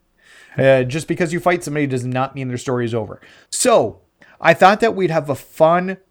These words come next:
rank the fatalities, where I'm gonna go through each character's fatalities and friendships, um, and kind of give them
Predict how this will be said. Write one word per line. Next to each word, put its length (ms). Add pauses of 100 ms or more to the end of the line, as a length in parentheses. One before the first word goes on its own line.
(120)
rank 460
the 240
fatalities, 1080
where 220
I'm 120
gonna 140
go 180
through 200
each 220
character's 460
fatalities 760
and 380
friendships, 680 (420)
um, 680 (180)
and 500
kind 240
of 120
give 180
them 160